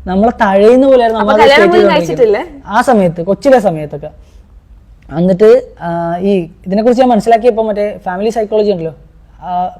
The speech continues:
Speaker 1: പ്രീ, പ്രീ മാരേജ് കൗൺസിലിങ്ങിനൊക്കെ actually ഇങ്ങനെയുള്ള ഈ സിംഗിൾ മദേഴ്സിനെ കൊണ്ടുപോകണം എന്നുള്ളതാണ് ഇതിൻ-, ഇതിനകത്ത് ഉള്ള കാര്യം. എന്താണെന്ന് വെച്ച് കഴിഞ്ഞാൽ ഈ പറയുന്ന പോലെ അമ്മ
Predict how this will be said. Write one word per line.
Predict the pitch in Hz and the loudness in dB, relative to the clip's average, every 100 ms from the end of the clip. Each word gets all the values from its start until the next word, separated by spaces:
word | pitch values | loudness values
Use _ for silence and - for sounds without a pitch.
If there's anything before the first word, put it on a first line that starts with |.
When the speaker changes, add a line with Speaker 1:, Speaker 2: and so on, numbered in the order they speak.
| 196 | -4
Speaker 1:
പ്രീ, | 214 226 196 196 - | -4 -4 -10 -16 -6
പ്രീ | 220 | -2
മാരേജ് | 226 226 226 | 0 0 0
കൗൺസിലിങ്ങിനൊക്കെ | 226 208 196 226 233 233 214 220 | 0 0 0 -4 -2 -4 -4 -4
actually | 202 - 214 220 190 | -6 -6 -4 -4 -4
ഇങ്ങനെയുള്ള | 202 233 220 220 - - _ - | -2 2 2 0 -4 -20 _ -6
ഈ | 190 | -4
സിംഗിൾ | 196 196 240 | 0 2 4
മദേഴ്സിനെ | 247 220 220 214 220 | 4 4 2 0 -4
കൊണ്ടുപോകണം | 208 190 196 220 220 | -4 -2 0 0 -2
എന്നുള്ളതാണ് | 214 196 180 175 | -2 -2 -4 -8
ഇതിൻ-, | 170 185 185 - | -10 -10 -14 -16
ഇതിനകത്ത് | 202 208 202 - - | -6 -4 -4 -10 -10
ഉള്ള | 220 240 254 | 0 2 4
കാര്യം. | 175 147 - - - - - | 0 -2 -10 -20 -20 -14 -2
എന്താണെന്ന് | 190 226 | 2 4
വെച്ച് | 240 233 | 4 2
കഴിഞ്ഞാൽ | 226 208 185 269 - _ - | 2 2 -2 -4 -12 _ -10
ഈ | 214 | -2
പറയുന്ന | 233 220 214 | 2 4 4
പോലെ | 214 208 269 - _ _ - - - - - _ - | 2 2 0 -6 _ _ -20 -20 -20 -20 -20 _ -6
അമ്മ | 220 226 | -2 0